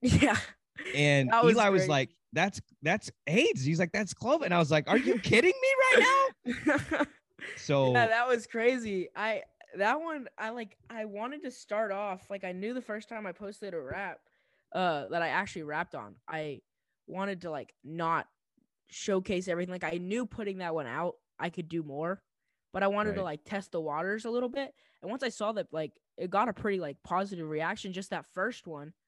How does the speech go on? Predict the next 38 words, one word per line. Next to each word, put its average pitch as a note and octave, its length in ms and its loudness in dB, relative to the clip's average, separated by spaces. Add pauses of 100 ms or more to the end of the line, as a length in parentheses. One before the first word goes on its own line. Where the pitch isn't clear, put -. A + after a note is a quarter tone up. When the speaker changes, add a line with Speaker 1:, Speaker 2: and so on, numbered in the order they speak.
Speaker 1:
I F#3 60 -2
was G3 80 0
like, F3+ 180 -2
"Oh, E3 160 -4
I E3 160 -2
can E3 200 -12
run, D3+ 220 -8
I E3+ 120 -6
can C#3 320 -12 (340)
run F3 220 0
with D#3 180 -6
this." F2+ 240 -12
So - 160 -12
then F3+ 160 -4
I F3 60 -4
put F3 160 -2
Speaker 2:
Yeah. E3 80 -2
Speaker 1:
out D#3 140 -10 (720)
one F3+ 180 -4
more, F3+ 220 -2
and D#3+ 220 -6
then F3 120 0
I E3+ 60 2
put E3+ 160 -4
out D3 160 -2
Supernova, D3+ 640 -8 (140)
and C#3+ 280 -14
Supernova F3 640 -2
went C3+ 340 -4
crazy. D3 600 -8 (1000)
Speaker 2:
That's G#2 240 -4
Speaker 1:
Which G2+ 40 -2
was, F#2 180 -2
Speaker 2:
awesome. - 80 -12
Speaker 1:
which D#2 180 -6
was - 180 -20
awesome. D3+ 380 -20 (160)
Yeah, D3 120 -20